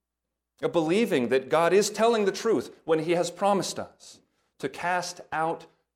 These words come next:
no one who draws near to Him in the name of His Son. And a resting in the knowledge, I mean, banking your life on the knowledge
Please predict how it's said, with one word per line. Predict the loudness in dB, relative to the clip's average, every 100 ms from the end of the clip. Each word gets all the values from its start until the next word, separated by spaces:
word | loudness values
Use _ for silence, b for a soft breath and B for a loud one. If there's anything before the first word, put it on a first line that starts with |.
| -14
no | -8 -4 2 6
one | 6 2 -8 -12 -16 -20 _
who | -6
draws | -4 0 2 2 0
near | -2 0 0
to | -2 -6
Him | -4 -4 -4
in | -4 -4 -2
the | -2
name | -2 0 0 0
of | -2
His | -6
Son. | -8 -8 -10 -10 -18 _ _ _ _ _ _ _ _ _ _ _ _ _ _ _ _ _ _ _ _ _
And | -2
a | 0
resting | 2 0 -2 -6 -6 -4 -4
in | -2 -2
the |
knowledge, | 0 -2 -2 -6 -14 -20 -20 _ _ _ _ _ _ _ _ _ _ _ _ _ _ _ _ _ _ _
I | -6
mean, | -6 -2
banking | -2 0 -2
your | 2 2
life | 2 0 -2 -8
on | -12 -12 _ _ _ _ _ _ _ _ _
the | -6
knowledge | -4 -6 -8 _ _